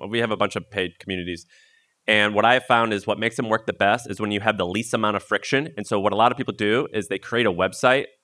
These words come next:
and they go to, it's, it's usually, like, your business name and, like, they use Circle or something like that. And fucking no one goes to them because it's so hard to get someone to go to a destination to post on a forum.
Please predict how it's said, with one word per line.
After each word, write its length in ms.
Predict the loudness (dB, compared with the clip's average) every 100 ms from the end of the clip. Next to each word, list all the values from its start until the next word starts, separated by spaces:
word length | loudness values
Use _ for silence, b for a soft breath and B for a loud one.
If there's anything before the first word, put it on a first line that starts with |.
| -8
and 100 | -4
they 60 |
go 140 | 0 0
to, 80 | 0
it's, 180 | -4 -10 -10
it's 200 | -6 -6
usually, 220 | -6 -4
like, 180 | -4 -2
your 80 |
business 260 | -2 -4 -4
name 300 | -2 -2 -4
and, 180 | -4 -4
like, 200 | -6 -8 _ _ _
they 60 | -8
use 200 | -6 -2
Circle 360 | 0 2 2
or 120 | 2 -2
something 260 | -4 -4
like 120 | -4
that. 240 | 0 0 0 b b b _
And 80 | -10
fucking 300 | -8 -8 -6
no 140 | -6
one 120 | -6
goes 240 | -4 -6 -6
to 40 |
them 280 | -10 -10 -14 _ _
because 220 | -6 -4 -4
it's 160 | -2
so 220 | 2 4
hard 260 | 4 2 2
to 60 | -2
get 120 | -6
someone 200 | -8 -6
to 40 |
go 200 | -2 -2
to 140 | -2 -8
a 40 |
destination 800 | -2 -2 -2 -6 -8 -6 -8 -8
to 100 | -16
post 400 | -8 -6 -6 -6
on 100 | -8
a 40 |
forum. 480 | -8 -6 -2 -2